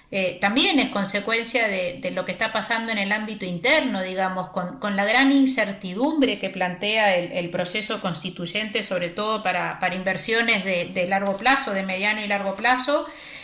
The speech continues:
Es obvio, digamos, que muchos proyectos quedan en stand-by, digamos, y porque en el fondo si uno no tiene una certeza jurídica,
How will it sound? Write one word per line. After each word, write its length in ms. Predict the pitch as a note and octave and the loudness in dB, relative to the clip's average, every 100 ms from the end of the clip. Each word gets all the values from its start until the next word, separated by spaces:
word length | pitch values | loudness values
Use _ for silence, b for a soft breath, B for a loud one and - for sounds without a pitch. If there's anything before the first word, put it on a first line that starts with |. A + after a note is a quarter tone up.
| B - | B 0
Es 280 | B3 C4 - | 2 2 6
obvio, 360 | C4+ D#4 E4 D#4 | 6 6 4 2
digamos, 380 | B3+ A#3+ A#3+ | 4 2 0
que 100 | - | -2
muchos 360 | A3 B3+ C4 D4 | -2 0 0 0
proyectos 600 | C4 A3 C4 C4+ F4 E4+ | 0 2 2 0 -2 0
quedan 320 | C4+ B3+ A#3+ | 4 6 6
en 140 | G3+ F#3+ | 2 -2
stand-by, 640 | G3 G#3+ G#3 C4 E4+ A3 | -2 0 2 4 4 4
digamos, 420 | F3 F3 E3+ F3 | -2 -2 -2 -4
y 300 | - F3+ - - | -6 -8 -12 -8
porque 280 | - G3+ G#3 | -4 -2 -2
en 60 | G3+ | -2
el 80 | |
fondo 220 | G3+ B3+ C4 | 0 2 4
si 100 | C4 | 4
uno 160 | C#4+ | 6
no 140 | C4 C4 | 6 6
tiene 260 | C#4 C#4+ C4 | 4 4 2
una 200 | B3+ C4 | 2 4
certeza 640 | A#3 G#3 - C#4+ D4 C#4+ | 4 0 2 4 4 2
jurídica, 840 | C#4 A3 D4 D4 C4 B3+ A#3+ C#4+ | 0 2 2 4 2 4 6 6